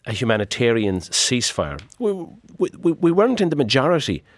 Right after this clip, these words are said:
when that process started, but we're getting there and we're building through diplomatic links and contacts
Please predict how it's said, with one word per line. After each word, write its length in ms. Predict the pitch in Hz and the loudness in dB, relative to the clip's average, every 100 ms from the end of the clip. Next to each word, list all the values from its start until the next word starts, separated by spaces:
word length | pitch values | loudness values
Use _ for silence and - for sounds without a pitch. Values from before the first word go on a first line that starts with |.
| _ - | _ -4
when 120 | 120 | 0
that 220 | 120 - | 0 0
process 360 | 120 101 - 92 | 0 0 0 0
started, 400 | - 107 98 104 | 2 0 0 -4
but 120 | 175 | -2
we're 140 | 180 | -2
getting 440 | 165 185 208 190 113 | -2 -2 0 -2 0
there 220 | 95 - | 0 0
and 160 | 135 131 | 0 0
we're 80 | |
building 400 | 139 175 190 160 | 0 0 0 0
through 200 | 143 135 | 0 -2
diplomatic 680 | 123 113 110 104 110 98 - - - - - | -2 -2 0 0 -2 -4 -10 -20 -20 -20 -8
links 400 | 120 143 156 - | 0 0 0 -2
and 220 | - 123 | -2 -6
contacts 680 | - 110 107 - 80 - | -2 -2 -2 -4 -6 -6